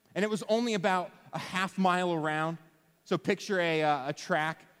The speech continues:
um, like a high school track, four hundred meters, double that. That's about how big the city wall was. But the city wall was tall. Um, I, I found a picture from nineteen eighty-three,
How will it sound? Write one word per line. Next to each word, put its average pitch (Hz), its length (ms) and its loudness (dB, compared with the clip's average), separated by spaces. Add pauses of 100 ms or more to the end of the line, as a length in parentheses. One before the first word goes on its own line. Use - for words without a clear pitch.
(100)
um, 135 180 2
like 147 220 -2
a 139 40 -6
high 160 180 -2
school 156 220 -8
track, 151 460 -4 (260)
four 165 220 2
hundred 160 240 -2
meters, 160 460 -4 (220)
double 156 260 2
that. 165 260 0
That's 165 180 -6
about 160 180 2
how 165 200 2
big 165 360 -2 (200)
the 143 80 -8
city 165 260 -4
wall 143 300 0
was. 156 460 -4 (600)
But 156 80 -6
the 143 80 -12
city 180 220 -2
wall 151 240 4
was - 160 -8
tall. 123 520 -2 (220)
Um, 139 320 4 (260)
I, 160 180 2
I 165 60 4
found 185 220 2
a 151 60 -2
picture 180 380 -2
from 160 120 -6
nineteen 160 380 -2
eighty-three, 151 680 -2